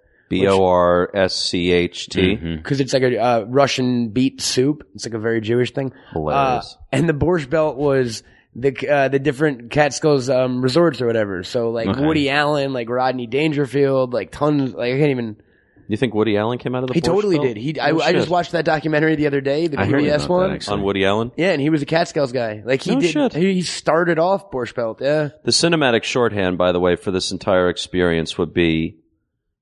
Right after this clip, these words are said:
Speaker 1: the, the movies made from the plays of Neil Diamond,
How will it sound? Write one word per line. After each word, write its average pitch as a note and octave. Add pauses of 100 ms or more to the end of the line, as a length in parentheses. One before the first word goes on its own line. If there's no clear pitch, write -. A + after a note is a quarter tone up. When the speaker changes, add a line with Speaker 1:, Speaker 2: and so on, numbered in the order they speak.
(400)
Speaker 1:
the, F#2+ (100)
the G2+
movies G2
made F#2
from E2
the D#2+
plays F2
of E2
Neil D#2+
Diamond, E2+